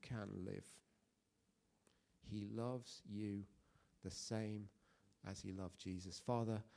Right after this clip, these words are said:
I want those you've given me to be with me where I am.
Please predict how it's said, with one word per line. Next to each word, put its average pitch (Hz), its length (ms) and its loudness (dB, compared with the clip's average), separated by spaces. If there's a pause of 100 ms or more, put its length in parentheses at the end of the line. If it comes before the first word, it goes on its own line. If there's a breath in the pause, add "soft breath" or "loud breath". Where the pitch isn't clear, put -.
(360 loud breath)
I 110 220 2
want 127 420 2
those 107 500 4 (220)
you've 104 220 0
given 117 280 4
me 101 140 2
to 101 180 -2 (160)
be 117 300 4
with 113 420 0
me 98 340 0
where 104 440 0
I 104 260 -2 (120)
am. 98 360 -2